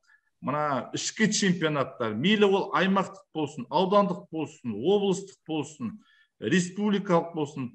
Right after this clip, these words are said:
турнирлі болсын, сол турнирлерде белсенділік танытып, мына ашықтыққа шақырамын. Себебі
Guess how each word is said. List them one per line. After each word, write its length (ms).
турнирлі 400
болсын, 400
сол 220
турнирлерде 680
белсенділік 640
танытып, 420
мына 280
ашықтыққа 800
шақырамын. 720
Себебі 500